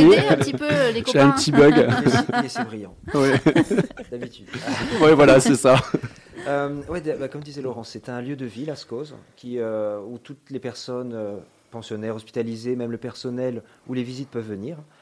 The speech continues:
Speaker 3: Donc il y a un accueil boisson. Donc c'est un, ça fait comme un bar, comptoir, salle de, euh, de réception. Et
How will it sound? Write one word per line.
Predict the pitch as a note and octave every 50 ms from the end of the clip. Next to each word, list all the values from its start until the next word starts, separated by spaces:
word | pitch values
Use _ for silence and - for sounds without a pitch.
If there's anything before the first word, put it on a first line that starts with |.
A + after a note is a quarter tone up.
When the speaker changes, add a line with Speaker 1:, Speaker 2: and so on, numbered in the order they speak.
| _ _
Speaker 3:
Donc | - A#2 A2 -
il | B2
y | A2+
a |
un | A2+ A#2
accueil | A#2 - - C3+ B2
boisson. | A2+ A#2 A2 G2+ - - C#3+ G3+ - _ _ _ _ _ _ _ _ _ _ _ _ - -
Donc | G#2+ G#2 -
c'est | - - A2 - -
un, | G#2+ G#2 G#2 G2+ G2+
ça | F#2+ - G#2+
fait | - - -
comme | - B2
un | A#2 A2+
bar, | G2+ G#2 G#2 G#2+ G#2+
comptoir, | - - G2+ - - G#2+ G#2 G#2+ A2 A#2 A2+ -
salle | - A2+ G2+
de, | F#2+ G2+ G2 F#2+ F#2+ - _ _ _ _ _ _ _ _ - -
euh, | G2+
de | F#2+ A2+
réception. | A2 A2+ G#2+ - G#2+ - - - E3 G#3 - _ _ _ _ _ _ _ _ _ _ _ -
Et | C#3+ D#3+ F3